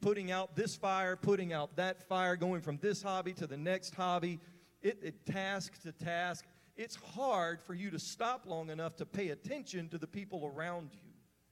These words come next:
And when you're not looking and listening for people's needs, it's nearly impossible to be merciful. So how do you counter that,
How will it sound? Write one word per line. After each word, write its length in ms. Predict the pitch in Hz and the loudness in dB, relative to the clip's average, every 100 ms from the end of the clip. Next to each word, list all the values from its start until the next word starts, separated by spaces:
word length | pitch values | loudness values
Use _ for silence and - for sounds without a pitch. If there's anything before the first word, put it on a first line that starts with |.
| _ _ _ _ _ _ _ _ _ _ | _ _ _ _ _ _ _ _ _ _
And 160 | 170 175 | 0 2
when 200 | 208 196 | 2 2
you're 180 | 262 339 | 2 0
not 300 | 247 208 180 | 0 0 0
looking 420 | 226 277 202 175 | -2 0 -4 -2
and 140 | 160 | -2
listening 420 | 175 254 202 185 | 0 -2 -4 -6
for 160 | 170 156 | -4 -6
people's 460 | - 202 175 160 165 | -4 -6 -4 -6 -6
needs, 340 | 233 214 160 | -6 -8 -8
it's 200 | 208 226 | -8 -6
nearly 320 | 226 233 214 196 | -6 -4 -2 -4
impossible 680 | 175 226 285 226 165 147 | -6 -8 -8 -10 -10 -12
to 120 | 147 156 | -10 -8
be 160 | 185 | -6
merciful. 680 | 170 202 349 - - - - - _ _ _ _ _ _ _ _ _ _ _ _ _ _ | -2 -2 -4 -8 -12 -14 -18 -20 _ _ _ _ _ _ _ _ _ _ _ _ _ _
So 120 | 202 | -4
how 160 | 202 269 | 0 0
do 80 | 302 | -2
you 120 | 214 | -6
counter 440 | 202 185 180 156 123 | -6 -4 -4 -6 -10
that, 180 | 120 | -14